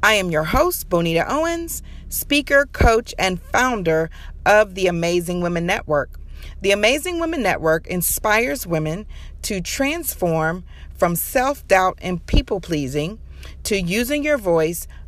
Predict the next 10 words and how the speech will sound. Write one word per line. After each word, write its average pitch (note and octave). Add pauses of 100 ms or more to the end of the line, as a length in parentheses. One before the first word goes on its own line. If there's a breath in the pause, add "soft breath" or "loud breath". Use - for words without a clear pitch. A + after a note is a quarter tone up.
(120)
owning A3+
your B3
power, D#3+ (240 soft breath)
and D#3+
rising F3+
to F3+
your E3
significance. D3 (840 loud breath)
This A#3
is F#3